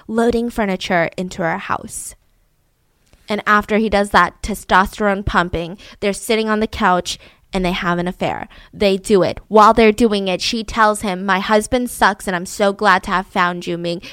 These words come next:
You're the best, Ming." So in all of his stories, he is the recipient of pure love, admiration, jealousy, power, stud muffin, the best Chad that ever existed, the chattiest of all Chads.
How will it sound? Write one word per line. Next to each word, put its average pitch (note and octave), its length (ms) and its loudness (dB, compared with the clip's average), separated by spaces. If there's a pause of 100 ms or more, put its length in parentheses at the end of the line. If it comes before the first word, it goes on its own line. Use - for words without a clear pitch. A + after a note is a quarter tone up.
(120)
You're D#4+ 240 4
the B3 140 0
best, D#4 480 2
Ming." C4+ 480 -4 (760)
So - 180 -4
in C#4 220 2
all D#4+ 220 8
of D#4+ 80 0
his F4+ 160 2
stories, G3+ 500 2
he B3 140 0
is B3 100 0
the A#3+ 80 0
recipient C4+ 720 0
of G#3 220 -2
pure D#4+ 360 4
love, B3 360 4 (160)
admiration, C4 960 2
jealousy, C#4+ 600 4
power, C#4 500 2
stud D#4+ 680 4
muffin, B3+ 540 4
the A3+ 100 -2
best C#4 480 2
Chad D4 360 4
that B3 120 4
ever C4 200 4
existed, A#3+ 580 -2
the B3 100 -4
chattiest D4+ 720 2
of G#3+ 80 4
all A#3 240 10
Chads. E3+ 1000 2